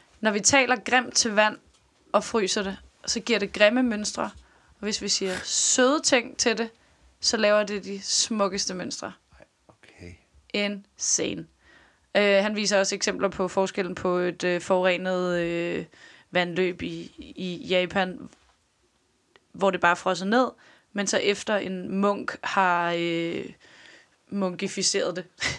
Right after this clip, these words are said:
Speaker 1: sagt,
Speaker 2: Talt,
Speaker 1: sagt
Speaker 2: talt.
Speaker 1: gode munkeflinke ting til det, ikke?
Speaker 2: <laughs>
Speaker 1: Så bliver det pludselig nogle smukke mønstre igen, ikke? Det synes jeg er ret vildt. Han tror, at... Øh,
Speaker 2: Hvad havde Gud med det at gøre? Det forstår jeg ikke.
Speaker 1: Jamen, det er så det, fordi at han, han mener, at det er Guds måde at kommunikere på. Vi skal bare,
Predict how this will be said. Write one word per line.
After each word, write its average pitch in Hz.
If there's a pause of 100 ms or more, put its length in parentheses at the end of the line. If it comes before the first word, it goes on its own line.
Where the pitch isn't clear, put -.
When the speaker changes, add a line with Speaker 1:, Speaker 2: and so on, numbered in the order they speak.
(180)
Speaker 1:
sagt, -
Speaker 2:
Talt, -
Speaker 1:
sagt 220
Speaker 2:
talt. 240
Speaker 1:
gode 240
munkeflinke 208
ting 190
til 196
det, 220
ikke? 262 (220)
Speaker 2:
<laughs> -
Speaker 1:
Så -
bliver 226
det 208
pludselig 202
nogle 196
smukke 98
mønstre 196
igen, 180
ikke? 240 (1600)
Det 226
synes 202
jeg 165
er 113
ret -
vildt. -
Han 226
tror, 240
at... 202
Øh, 190 (320)
Speaker 2:
Hvad 131
havde 131
Gud 151
med 190
det 104
at 95
gøre? 101
Det -
forstår -
jeg 113
ikke. 113
Speaker 1:
Jamen, 269
det 311
er 311
så 294
det, 254
fordi 226
at 214
han, 233
han 254
mener, 247
at 226
det 226
er -
Guds 240
måde 214
at 220
kommunikere 214
på. 202
Vi 190
skal -
bare, 202